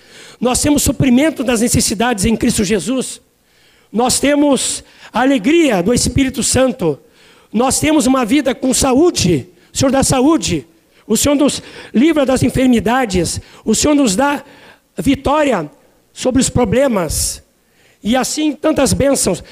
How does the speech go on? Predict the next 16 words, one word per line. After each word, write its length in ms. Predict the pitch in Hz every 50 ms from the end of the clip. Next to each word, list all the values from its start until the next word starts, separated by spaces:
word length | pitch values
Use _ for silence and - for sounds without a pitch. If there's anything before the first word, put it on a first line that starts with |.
| - -
que 100 | - -
nós 180 | 214 226 233 -
podemos 440 | - 226 208 196 233 233 226 208 151
ver 260 | 165 220 220 202 190
em 140 | 175 190 196
Cristo 400 | 196 - - 202 208 175 - 170
Jesus. 580 | 147 180 156 - 160 151 135 - - - - - _ _ _ _ _ _ - - _
Mas 160 | 196 220 240
nossos 300 | 262 254 - 247 240 -
olhos 120 | 247 262 254
têm 100 | 277 247
que 40 |
ser 140 | - 277 269
abertos 720 | 262 240 190 247 277 269 247 254 - 208 175 139 - - - - _ _ _ _ _ _ _
para 240 | - 220 226 226 208
ver 360 | 170 220 233 233 214 180 -